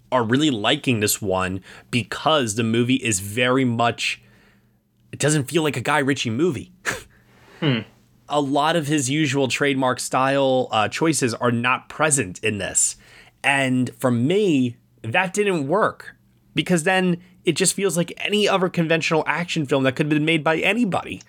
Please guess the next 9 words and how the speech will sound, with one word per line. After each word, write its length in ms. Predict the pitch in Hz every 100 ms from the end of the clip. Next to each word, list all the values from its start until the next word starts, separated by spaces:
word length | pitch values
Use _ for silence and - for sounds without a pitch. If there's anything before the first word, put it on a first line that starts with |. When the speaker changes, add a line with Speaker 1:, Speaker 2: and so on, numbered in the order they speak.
| - 170
Speaker 2:
Yeah, 420 | 175 175 175 156 - 143
that's 260 | 170 196
a 40 | 139
shame. 480 | 123 110 107 107 107 - -
Speaker 1:
But, 200 | 208 180
but 200 | 208 185
then 140 | 196 202
again, 400 | 180 185 202 202
I 460 | 139 156 160 139